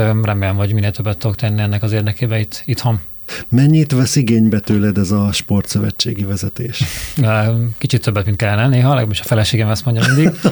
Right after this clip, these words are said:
Speaker 2: <laughs>
Speaker 1: de ettől függetlenül én nagyon nagy kedvel csinálom, csak hát ugye huszonnégy órából áll egy nap.
Speaker 2: Mhm.
Speaker 1: Öm, hát ez változó, értem száz szezonban többet, nyáron kicsit kevesebbet, öm,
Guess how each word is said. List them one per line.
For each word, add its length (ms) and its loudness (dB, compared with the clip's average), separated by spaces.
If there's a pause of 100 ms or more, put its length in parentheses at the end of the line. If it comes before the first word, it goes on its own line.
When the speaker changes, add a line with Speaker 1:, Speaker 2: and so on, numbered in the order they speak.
(180)
Speaker 2:
<laughs> 420 -4
Speaker 1:
de 80 2
ettől 220 0
függetlenül 440 2
én 60 2
nagyon 220 2
nagy 160 0
kedvel 320 0
csinálom, 480 2
csak 120 -6
hát 80 0
ugye 120 0
huszonnégy 600 -2 (280)
órából 400 -2
áll 100 0
egy 80 0
nap. 260 2 (260)
Speaker 2:
Mhm. 240 4
Speaker 1:
Öm, 440 4 (140)
hát 200 -2
ez 80 0
változó, 500 0
értem 260 0
száz 180 0
szezonban 400 0
többet, 520 -2
nyáron 280 0
kicsit 200 -4
kevesebbet, 800 0
öm, 420 -2